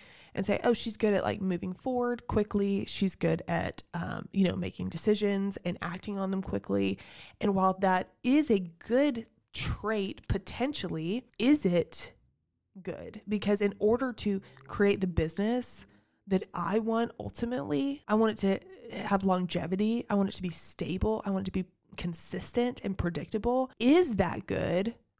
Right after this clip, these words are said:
for that result, for that outcome? I don't think it is.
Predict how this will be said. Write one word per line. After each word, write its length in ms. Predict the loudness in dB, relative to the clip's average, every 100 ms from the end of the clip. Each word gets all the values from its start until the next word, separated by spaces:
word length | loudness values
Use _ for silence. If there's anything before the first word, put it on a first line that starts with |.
| 0
for 220 | 4 4
that 240 | 2 -4 -8 -6
result, 580 | 0 0 0 -8 -18 -18 _ -10
for 160 | -6
that 160 | -4 -4
outcome? 400 | -4 -6 -8 -8 -2
I 60 | -2
don't 160 | -2
think 180 | -4 -4
it 80 | 2
is. 460 | 2 2 -4 -12